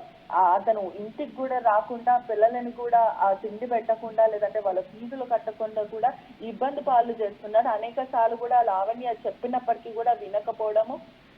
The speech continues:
"నేను మీ సుపీరియర్స్ కి కంప్లైంట్ ఇస్తా" అంటే, "నువ్వు ఎవరికి కంప్లైంట్ ఇస్తావో ఇచ్చుకో, అందరు నాకే వత్తాసు పలుకుతారు,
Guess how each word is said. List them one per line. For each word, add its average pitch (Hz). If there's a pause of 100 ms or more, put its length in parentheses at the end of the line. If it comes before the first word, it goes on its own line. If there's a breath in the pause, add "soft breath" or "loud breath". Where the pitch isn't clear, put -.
"నేను 233
మీ 233 (260)
సుపీరియర్స్ 277
కి 269
కంప్లైంట్ 233
ఇస్తా" 226
అంటే, 220
"నువ్వు 240
ఎవరికి 214
కంప్లైంట్ 240
ఇస్తావో 220
ఇచ్చుకో, 202
అందరు 226
నాకే 208
వత్తాసు 214
పలుకుతారు, 208